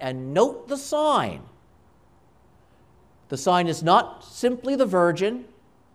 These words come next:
and the sign is not simply the child. The sign is the virgin conceives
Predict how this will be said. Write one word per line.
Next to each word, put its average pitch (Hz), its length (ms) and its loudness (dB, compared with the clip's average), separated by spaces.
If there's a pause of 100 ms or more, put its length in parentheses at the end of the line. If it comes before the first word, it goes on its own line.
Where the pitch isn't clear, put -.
(260)
and 151 160 -2
the 151 60 0
sign 180 460 -2
is 147 200 -8
not 185 360 -2
simply 147 840 -4 (160)
the 139 100 -8
child. 147 640 -10 (1000)
The 101 60 -12
sign 107 500 -6 (760)
is 101 180 -10
the 101 100 -12
virgin 127 500 -4 (300)
conceives 139 920 -16